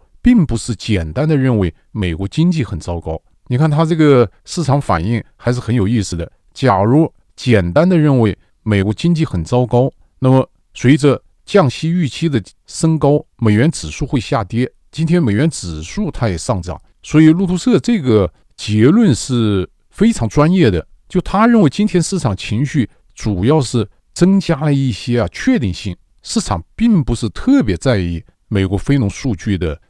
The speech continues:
好坏。就这个怎么理解？这个是非常难的。你如果一直在市场这个环境下泡着的人呢，你很容易理解。你偶尔来看一眼市场的情况，你未必理解这句话。它实际上是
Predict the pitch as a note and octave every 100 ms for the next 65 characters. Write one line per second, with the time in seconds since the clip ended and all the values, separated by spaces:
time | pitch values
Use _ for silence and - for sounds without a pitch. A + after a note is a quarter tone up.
0 | _ - D#2+ C2+ - G#2+ _ _ _ G3
1 | - B3+ - A2+ E3 A#2+ E3 G#2 F2+ F#3
2 | C3 B2 G3+ F3+ F#2+ E2 F#2 F2 C3+ F3+
3 | A2+ F#2 - - G3+ F3+ A#2 B2 - -
4 | - F2 C3 A2 - - E3+ C3 A2 G2+
5 | - F3+ C#3 G2+ F2 E2 F2+ F2 G2+ -
6 | F2 A#2 F#2 F#2 - D2+ _ _ - C#3+
7 | C3+ G3+ E3 A2 G#2+ - _ _ - F#3+
8 | D#3 G2+ E2 - B2 F2+ E2+ F#2+ F#2+ F#2
9 | A2+ A#2 G3+ D#3 B2 G#2 E3+ G2 E2+ F2
10 | D#2+ E2 - _ _ - F#3 - D#3+ G3
11 | D#3 - C3